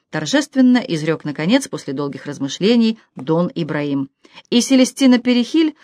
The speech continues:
с трудом подавил желание тут же встать и распрощаться. «Ничего хорошего из этого не выйдет»,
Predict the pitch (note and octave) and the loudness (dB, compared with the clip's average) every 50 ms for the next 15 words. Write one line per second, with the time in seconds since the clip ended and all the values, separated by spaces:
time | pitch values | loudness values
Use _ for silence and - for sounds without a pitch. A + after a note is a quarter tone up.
0 | - - - - - - G#3+ G#3+ G3+ F#3 A3 A3 G3+ - - - E3 D#3+ E3 D#3+ | -20 -18 -16 -12 -6 -2 0 0 0 2 0 0 -2 -2 -2 -2 -2 0 -2 -2
1 | D3 C#3+ E3 D#3 F3+ G3+ A#3 A3 F3+ D#3 D3 C3+ - _ _ _ _ - E3 D#3 | -2 -4 -4 -2 -2 0 0 0 0 0 -2 -4 -6 _ _ _ _ -8 -8 -6
2 | C#3+ C#3+ D3+ D3+ - - - - - A#3+ C4 - - _ _ - - F3 F3 - | -6 -6 -8 -8 -8 -10 -8 -4 -4 -4 -4 -4 -10 _ _ -6 -4 -4 -4 -4
3 | _ - - E3+ E3 - - E3 D3+ - - - - - - - - - - D#3+ | _ -8 -10 -10 -10 -10 -12 -12 -10 -10 -10 -10 -10 -12 -14 -14 -16 -16 -16 -16
4 | - _ _ _ _ _ _ _ _ _ - G3+ A3 A#3 A3 - - G#3+ F#3 E3+ | -18 _ _ _ _ _ _ _ _ _ 0 2 4 4 4 2 0 -2 -2 -2
5 | D#3+ - F3+ F3+ G#3+ A3+ - - E3+ D3+ D3+ C#3+ C#3+ E3 D#3 - D3+ D#3+ D#3+ D#3+ | -2 -2 -2 -4 -4 -4 -8 -8 -6 -6 -6 -4 -4 -6 -6 -6 -6 -6 -6 -6
6 | D#3+ D3 D3+ C#3+ C3+ C3 C3 - _ | -4 -4 -4 -6 -4 -6 -8 -10 _